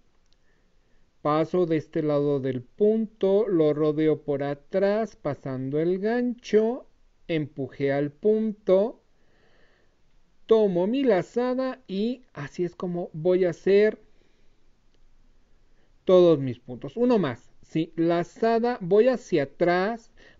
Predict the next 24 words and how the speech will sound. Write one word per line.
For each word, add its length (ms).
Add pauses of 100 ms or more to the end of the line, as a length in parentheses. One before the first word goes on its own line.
paso 440
el 200
gancho 420
de 140
este 320
lado 400
pasando 800
por 160
enfrente 520
del 220
punto, 640
lo 180
empujo 520
para 300
atrás, 580 (480)
tomo 400
mi 260
lazada, 1040
regreso, 1080
tengo 240
mis 200
tres, 260
sí, 120
pues. 240